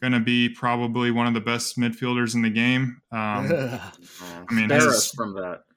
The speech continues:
Speaker 2: Scary.
Speaker 1: Yeah, his, <laughs> yeah, that's a very, uh, scary prospect to be,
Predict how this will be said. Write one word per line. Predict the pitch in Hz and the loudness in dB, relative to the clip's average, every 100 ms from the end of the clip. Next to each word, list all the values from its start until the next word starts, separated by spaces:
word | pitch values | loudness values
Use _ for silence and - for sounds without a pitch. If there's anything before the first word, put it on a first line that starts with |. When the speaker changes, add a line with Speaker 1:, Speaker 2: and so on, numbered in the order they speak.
| _ | _
Speaker 2:
Scary. | - - - 147 175 180 139 | -8 -6 -2 4 6 4 4
Speaker 1:
Yeah, | |
his, | 135 123 117 - - _ _ - | 0 0 -2 -6 -10 _ _ -16
<laughs> | 151 139 | -12 -6
yeah, | 135 127 113 | -2 -2 0
that's | 139 139 - | -2 -4 -4
a | 143 | -4
very, | 117 127 139 139 127 - _ _ _ _ | -2 0 2 2 0 -4 _ _ _ _
uh, | 120 117 | -4 -2
scary | 113 - 135 127 | -2 -2 0 -2
prospect | - 123 123 - 123 - | -2 -2 -2 0 -2 -2
to | 123 | -4
be, | 113 | -4